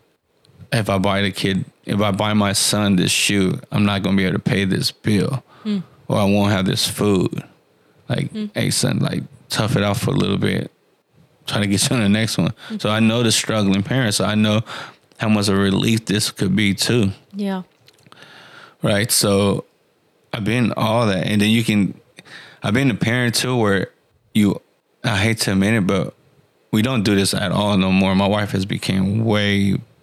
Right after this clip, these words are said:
Speaker 1: me and her became way better at this. Like, we don't argue over the bills,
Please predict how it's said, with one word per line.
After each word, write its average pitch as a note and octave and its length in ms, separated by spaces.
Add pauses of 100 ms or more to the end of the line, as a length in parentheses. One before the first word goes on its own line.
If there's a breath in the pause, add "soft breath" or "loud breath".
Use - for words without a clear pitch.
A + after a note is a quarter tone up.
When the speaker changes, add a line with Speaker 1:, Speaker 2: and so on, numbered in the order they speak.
Speaker 1:
me A2 400
and A2 180
her G2 160
became G2+ 540
way G#2 220
better G2+ 280
at G2 140
this. G2 220
Like, F#2+ 160 (720 loud breath)
we A2 60
don't A2+ 180
argue G#2 340
over G2 140
the G2 60
bills, F#2 500